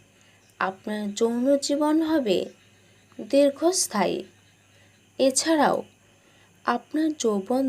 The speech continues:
ধরে রাখতে পারে আমলকি। দৈনিক এক কাদা ভিটামিন ট্যাবলেট না খেয়ে খেতে পারেন একটি করে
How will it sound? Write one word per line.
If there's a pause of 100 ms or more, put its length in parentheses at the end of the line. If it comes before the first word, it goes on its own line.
ধরে (100)
রাখতে (100)
পারে (640)
আমলকি। (1120)
দৈনিক (260)
এক (140)
কাদা (100)
ভিটামিন (100)
ট্যাবলেট (160)
না (200)
খেয়ে (600)
খেতে
পারেন (840)
একটি (100)
করে